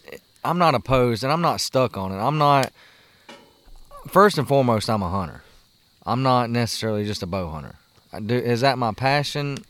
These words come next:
Yes. But I like putting meat on the table. So if I gotta harvest an animal with a rifle, I'm not gonna turn my nose up at the opportunity. If I gotta harvest it with a compound, I, I kinda u-, if I have a good odds of shooting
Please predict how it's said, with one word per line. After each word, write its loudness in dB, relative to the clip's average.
Yes. -6
But 2
I 0
like 2
putting 0
meat 0
on -4
the -8
table. -8
So -2
if -2
I 4
gotta 2
harvest 0
an -4
animal -2
with -4
a -4
rifle, -2
I'm 0
not 2
gonna -4
turn -4
my -4
nose -4
up -8
at -8
the -8
opportunity. -10
If -20
I 2
gotta 2
harvest 2
it -6
with -4
a -6
compound, -2
I, -4
I -4
kinda 0
u-, -2
if -4
I 0
have 4
a 2
good 2
odds 4
of -4
shooting -6